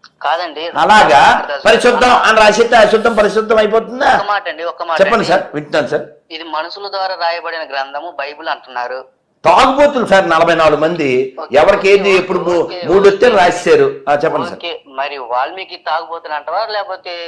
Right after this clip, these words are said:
Speaker 1: వ్యభిచారి అంటారా, ఏమనాలి?
Speaker 2: కాదు సార్,
Speaker 1: వాల్మీకిని.
Speaker 2: వాల్మీకి
Speaker 1: ఇప్పుడు అంటే
Speaker 2: కాదు సార్, ఇప్పుడు
Speaker 1: రీసెంట్‌గా
Speaker 2: వా-, సార్, సార్,
Speaker 1: జరిగింది.
Speaker 2: సార్,
Speaker 1: మన
Speaker 2: వాల్-,
Speaker 1: ఇస్రో
Speaker 2: వా-, సార్, సార్, మీ మాట నేను విన్నాను.
Speaker 1: చెప్పండి,
Speaker 2: మీ మా-,
Speaker 1: చెప్పండి.
Speaker 2: ఇప్పుడు,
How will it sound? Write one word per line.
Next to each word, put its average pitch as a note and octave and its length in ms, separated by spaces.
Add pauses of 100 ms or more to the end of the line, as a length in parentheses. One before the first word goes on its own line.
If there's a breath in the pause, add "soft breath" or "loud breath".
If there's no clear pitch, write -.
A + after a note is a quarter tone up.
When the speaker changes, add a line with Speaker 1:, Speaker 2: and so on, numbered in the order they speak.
(120)
Speaker 1:
వ్యభిచారి E3+ 400
అంటారా, G3 200
ఏమనాలి? F#3 480
Speaker 2:
కాదు F#3+ 200
సార్, F3+ 300 (340)
Speaker 1:
వాల్మీకిని. - 0
Speaker 2:
వాల్మీకి F#3 580
Speaker 1:
ఇప్పుడు G#3+ 120
అంటే A3 240 (120)
Speaker 2:
కాదు F#3 160
సార్, G3 160
ఇప్పుడు F#3 220
Speaker 1:
రీసెంట్‌గా G#3+ 640
Speaker 2:
వా-, - 300
సార్, G3+ 200
సార్, F#3+ 460
Speaker 1:
జరిగింది. D#3+ 280
Speaker 2:
సార్, F#3 200
Speaker 1:
మన D#3 180 (200)
Speaker 2:
వాల్-, F#3+ 340
Speaker 1:
ఇస్రో F3 140
Speaker 2:
వా-, D#3 140
సార్, - 240
సార్, E3 220
మీ D#3+ 120
మాట E3+ 260
నేను E3+ 160
విన్నాను. E3 300
Speaker 1:
చెప్పండి, - 580
Speaker 2:
మీ E3 80
మా-, D#3+ 100
Speaker 1:
చెప్పండి. C#3+ 200
Speaker 2:
ఇప్పుడు, F3+ 600